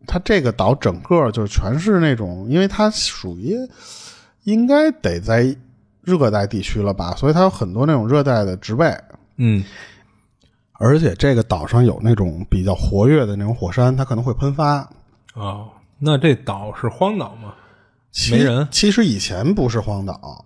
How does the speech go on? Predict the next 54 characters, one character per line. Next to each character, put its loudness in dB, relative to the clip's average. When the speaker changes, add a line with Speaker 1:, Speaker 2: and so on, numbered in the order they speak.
Speaker 2:
哦。 -8
Speaker 1:
然 -4
后 0
后 0
来 -2
就 2
是 2
因 0
为 0
战 0
乱 2
的 -8
时 -10
候， -8
就 -10
这 -6
个 -4
地 -6
方 -8
慢 -6
慢 0
的 -4
没 -8
什 -6
么 -6
人 -8
去 -6
了， -10
加 -2
上 0
有 -8
天 -4
灾 0
啊 -6
什 -12
么 -20
的， -18
Speaker 2:
嗯， -6
Speaker 1:
这 -6
个 -6
后 -6
续 -6
的 -6
时 -8
候 -4
Speaker 2:
可 -4
能 -6
火 -10
山 0
老 -6
喷 -2
一 0
类 -8
的。 -16